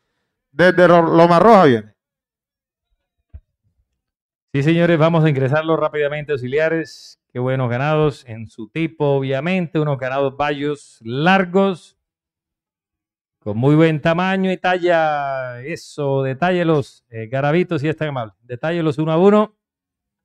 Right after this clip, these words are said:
Speaker 2: Me gustan estos ejemplares. Ojo, con cuarentena. Desde el municipio de Pueblo Nuevo, vía Los Limones. Para ser más específico, vereda Loma Romírez, ese ternero bayo.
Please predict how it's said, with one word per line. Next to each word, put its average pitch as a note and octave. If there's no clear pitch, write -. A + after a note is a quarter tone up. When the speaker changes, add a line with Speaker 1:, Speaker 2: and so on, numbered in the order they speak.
Speaker 2:
Me A#2
gustan C#3
estos C3+
ejemplares. B2+
Ojo, G3
con E3
cuarentena. D#3+
Desde A2+
el C3+
municipio F3+
de F3+
Pueblo D#3+
Nuevo, F3+
vía D3+
Los C#3
Limones. C#3+
Para A2
ser D3
más D#3+
específico, E3
vereda D3+
Loma D3+
Romírez, C#3+
ese C3+
ternero C3
bayo. A#2